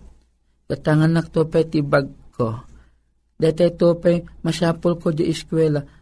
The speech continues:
Ay, wun anak ko, di ka madanagan. Igatangan ka ito ken nanang mo. Tayto nanang, tayto awag mo to ken nanang mong kataang nga nanangen. Anya nga ro ti awag konton na tatang? Mama,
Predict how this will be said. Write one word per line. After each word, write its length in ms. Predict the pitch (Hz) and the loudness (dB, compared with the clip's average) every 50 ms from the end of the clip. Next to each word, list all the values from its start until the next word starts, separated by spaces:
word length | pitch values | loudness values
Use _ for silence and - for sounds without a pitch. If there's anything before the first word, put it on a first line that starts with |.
| _ _ - | _ _ -4
Ay, 240 | 151 143 147 147 | 0 2 2 4
wun 240 | 160 180 202 214 208 | 4 4 4 4 4
anak 400 | 220 226 240 233 - - - - | 2 0 0 0 -2 -8 -10 -2
ko, 160 | - 247 240 | 0 2 2
di 160 | 180 196 233 - | 2 0 -4 -4
ka 80 | 247 | -4
madanagan. 880 | 233 254 202 185 - 247 277 277 277 247 220 269 135 - 127 123 - - | -4 -4 -4 -4 -4 -4 -4 -6 -8 -6 -6 -6 -4 -4 -4 -6 -4 -4
Igatangan 800 | 226 190 - 220 220 - - - - - 285 294 269 262 247 240 | -6 -4 -2 -4 -4 -4 -8 -10 -6 -4 -2 -2 0 -2 0 0
ka 80 | 277 | -2
ito 400 | 262 247 - - - 262 262 254 | -2 -2 -2 -2 0 2 2 2
ken 240 | - - 240 233 240 | 2 2 2 2 2
nanang 400 | - - - 247 233 247 240 233 233 233 | 0 -2 -2 0 0 0 2 2 2 4
mo. 400 | 247 240 233 226 214 190 151 135 - - - - - _ _ _ _ _ _ _ _ - | 4 6 6 6 4 2 0 -2 -6 -12 -20 -20 -20 _ _ _ _ _ _ _ _ -4
Tayto 240 | 165 170 165 214 208 | -4 -2 -2 0 0
nanang, 480 | 208 214 214 220 220 226 233 226 - - 190 | 2 2 2 2 2 0 -2 -2 -4 -4 -4
tayto 320 | 226 220 214 - 214 208 202 - | -4 -4 -2 -2 -4 -6 -6 -4
awag 400 | - - 190 196 208 214 185 165 | -2 0 2 2 2 0 0 2
mo 160 | 185 196 214 | 2 2 2
to 160 | 196 - 226 202 | 2 0 0 0
ken 240 | - 214 208 208 | 2 2 4 4
nanang 400 | 214 214 208 208 208 214 214 214 | 4 4 4 4 4 2 2 2
mong 240 | 214 220 214 208 202 | 2 2 0 0 0
kataang 400 | 240 220 - 214 202 208 202 208 | -2 -4 -4 -4 -2 -2 0 0
nga 120 | 208 202 196 | 2 2 4
nanangen. 960 | 196 190 190 190 190 202 220 247 294 269 262 254 254 247 226 190 143 127 - - - - - _ _ _ _ _ _ _ _ _ _ - | 4 4 4 2 2 0 0 0 0 0 2 2 2 2 2 2 0 -2 -6 -12 -20 -20 -20 _ _ _ _ _ _ _ _ _ _ -2
Anya 260 | 180 175 165 160 165 | 0 0 2 2 2
nga 220 | 170 175 180 180 180 | 2 4 4 4 4
ro 60 | 175 | 2
ti 160 | 175 - 180 | 2 0 0
awag 400 | - 170 175 170 180 170 156 165 | 0 2 2 4 4 2 2 2
konton 640 | - 175 175 175 180 185 170 170 175 175 165 - - - | 2 2 2 2 2 2 2 2 2 2 0 -2 -2 0
na 180 | 175 175 180 180 | 2 2 2 2
tatang? 480 | - 175 170 175 180 170 151 127 127 - - - - - - _ _ _ _ _ _ _ _ _ _ _ - | 0 0 0 2 2 2 2 2 0 -4 -10 -16 -20 -20 -20 _ _ _ _ _ _ _ _ _ _ _ -8
Mama, 760 | 196 - 180 180 185 190 196 196 190 190 208 202 190 180 - | -6 -2 0 2 4 6 6 6 6 4 4 4 2 -2 -4